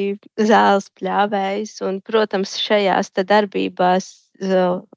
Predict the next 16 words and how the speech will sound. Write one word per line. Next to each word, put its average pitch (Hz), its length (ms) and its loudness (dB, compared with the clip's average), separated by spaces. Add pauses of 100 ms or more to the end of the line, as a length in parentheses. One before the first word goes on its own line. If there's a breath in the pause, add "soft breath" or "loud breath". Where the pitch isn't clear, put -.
palielinās, 247 920 2
ā, 214 160 0
cieto 233 440 0
daļiņu 214 440 4
koncentrāciju, 208 840 0
tāpēc, - 380 -2
ka - 160 -14
mēs 196 240 -4
jau 190 100 -2
viņu 196 220 -6
paceļam 185 580 -4
gaisā 233 500 0
uzreiz 180 520 -2
tajā 190 240 -4
momentā. 190 560 -2 (920 loud breath)
Bet, 214 360 2